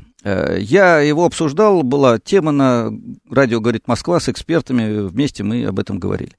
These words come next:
Я считаю, наиболее обоснованными цифры, которые, э, дал Роговин в книге «Партия расстрелянных». Э, похожие цифры есть у центра «Мемориал». Там нет преувеличений, нет криков, как когда-то,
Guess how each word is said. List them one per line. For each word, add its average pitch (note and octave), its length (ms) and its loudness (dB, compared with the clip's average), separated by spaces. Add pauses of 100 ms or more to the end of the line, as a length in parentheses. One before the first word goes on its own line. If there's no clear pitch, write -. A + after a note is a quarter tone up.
(320)
Я G3+ 100 2
считаю, F#3 320 2
наиболее D3 380 6
обоснованными D3 640 2
цифры, F3 360 -2
которые, C3+ 640 0
э, G#2 460 -6
дал C#3+ 460 0 (640)
Роговин D3 480 4
в - 20 -10
книге B2+ 340 2
«Партия B2+ 380 2
расстрелянных». A2+ 840 0
Э, G#2+ 340 -2
похожие D3 400 2
цифры B2+ 340 -4
есть C3 420 -4
у A#2 540 -2
центра D3+ 340 0
«Мемориал». A#2 640 2 (340)
Там F#3 160 0
нет G#3+ 160 4
преувеличений, A#2+ 840 2
нет E3 260 -4
криков, D3+ 400 -2
как A#2+ 200 -6
когда-то, B2 580 -2